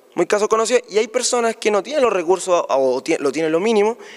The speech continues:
y no se le están dando ni el veinticinco por ciento. No corresponde, la verdad, eh, da vergüenza a veces como, eh, se le da,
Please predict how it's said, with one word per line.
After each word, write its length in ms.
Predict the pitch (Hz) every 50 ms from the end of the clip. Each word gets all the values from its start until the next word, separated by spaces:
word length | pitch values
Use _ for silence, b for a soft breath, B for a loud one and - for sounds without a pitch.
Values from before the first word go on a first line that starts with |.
| B B B
y 60 | 190
no 60 | 196
se 60 | 180
le 60 | 185
están 180 | 185 - 208 220
dando 220 | 220 220 220 220 190 165
ni 100 | 160 156
el 80 | 160 147
veinticinco 560 | 160 151 139 - 143 139 185 196 190 - 165
por 100 | 170 151
ciento. 360 | - - 113 110 - - - _ - _
No 180 | 131 139 156 156
corresponde, 560 | 156 160 143 127 - - 143 123 113 110 110
la 160 | 117 123 123
verdad, 380 | 127 127 127 147 160 165 160 151
eh, 360 | - - 143 135 135 131 120 - - - - B B B B B
da 140 | 131 160 170
vergüenza 800 | 180 175 160 156 139 131 151 180 190 170 143 131 - 156 143 147
a 20 |
veces 380 | 151 151 147 - 156 156 147 -
como, 420 | - 147 156 151 147 147 135 - B B B B B B B B B B B B B B B B B B _ _ _
eh, 280 | - 165 151 143 143 139
se 180 | - - - 165
le 80 | 143
da, 420 | 147 156 170 170 175 175 165 160